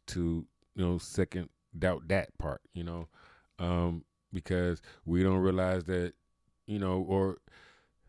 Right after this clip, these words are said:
however that goes, okay, not going down that road.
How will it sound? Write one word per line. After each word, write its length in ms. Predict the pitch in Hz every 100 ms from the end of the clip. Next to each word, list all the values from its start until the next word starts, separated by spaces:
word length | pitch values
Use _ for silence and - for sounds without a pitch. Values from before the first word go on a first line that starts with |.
| - - -
however 420 | 90 87 90 87
that 360 | 87 90 87 -
goes, 400 | 82 76 78 -
okay, 320 | - 73 73 - _ -
not 180 | 85 82
going 200 | 82 85
down 180 | 82 82
that 120 | 78
road. 300 | 73 76 69